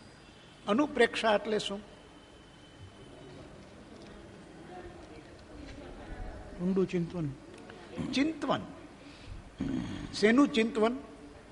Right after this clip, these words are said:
Speaker 1: તત્વનું. શબ્દમાંથી અશબ્દમાં જવું,
Speaker 2: ભાવમાં.
Speaker 1: વાણીમાંથી એના ભાવમાં જવું,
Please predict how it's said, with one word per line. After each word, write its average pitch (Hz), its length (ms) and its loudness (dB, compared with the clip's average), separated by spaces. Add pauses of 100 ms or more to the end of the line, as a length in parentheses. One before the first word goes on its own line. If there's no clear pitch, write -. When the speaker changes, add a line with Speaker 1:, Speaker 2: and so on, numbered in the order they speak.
(320)
Speaker 1:
તત્વનું. 226 600 6 (1000)
શબ્દમાંથી 220 960 6
અશબ્દમાં 196 800 2
જવું, 113 240 -4 (1700)
Speaker 2:
ભાવમાં. 135 400 -6 (1400)
Speaker 1:
વાણીમાંથી 214 680 6
એના 202 260 4
ભાવમાં 151 600 8
જવું, 120 260 -2